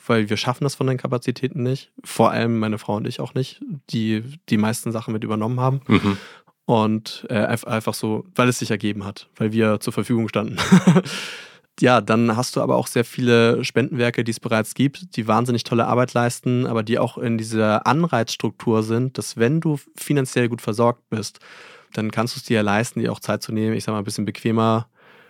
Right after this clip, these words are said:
Speaker 1: zu sein. Ni-, du musst kein Risiko eingehen, du darfst ja wahrscheinlich sogar noch nicht mehr Risiko eingehen, weil es hängen ja Spendengelder
Speaker 2: Mhm,
Speaker 1: dran.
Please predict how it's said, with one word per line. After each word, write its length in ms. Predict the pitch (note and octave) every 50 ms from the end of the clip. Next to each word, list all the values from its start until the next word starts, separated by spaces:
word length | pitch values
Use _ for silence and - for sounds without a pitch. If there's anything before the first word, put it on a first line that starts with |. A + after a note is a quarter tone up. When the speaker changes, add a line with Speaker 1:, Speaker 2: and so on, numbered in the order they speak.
| _ _ _ _ _
Speaker 1:
zu 180 | - - B2+ A2+
sein. 420 | G#2+ G#2+ G#2 G#2+ A2 A2 A2+ A#2
Ni-, 120 | C3+ D3 -
du 260 | - A#2+ B2 B2+ - B2
musst 240 | C3 D3+ E3+ - -
kein 180 | - C#3+ C3+
Risiko 380 | C3 C#3+ D3 E3 D3 - - C3+
eingehen, 320 | B2 B2+ C3 B2+ B2+ B2
du 40 | A#2+
darfst 460 | A2+ A2+ A#2 C3 F3 G3+ - - -
ja 160 | A#2+ G#2+ G2+
wahrscheinlich 320 | A2 G2+ - A2+ G#2+ G#2+ -
sogar 160 | - A#2+ G#2+
noch 100 | G#2+ G2+
nicht 200 | A2+ A#2 - -
mehr 120 | A#2 G#2+
Risiko 320 | - A2 G#2+ A2 G#2+ - B2
eingehen, 440 | - G#2 G#2+ G#2+ G#2 B2 A#2+ A#2+ A#2
weil 120 | A2+ A#2
es 140 | A#2 - -
hängen 140 | B2+ B2 B2
ja 60 | A#2
Spendengelder 760 | - - C#3+ D3+ E3+ - - A#2+ A2 G#2+ G#2 G#2 G#2+ G2+ G#2+
Speaker 2:
Mhm, 100 | G#2 F#2+
Speaker 1:
dran. 220 | G2 G2+ A#2+ C3+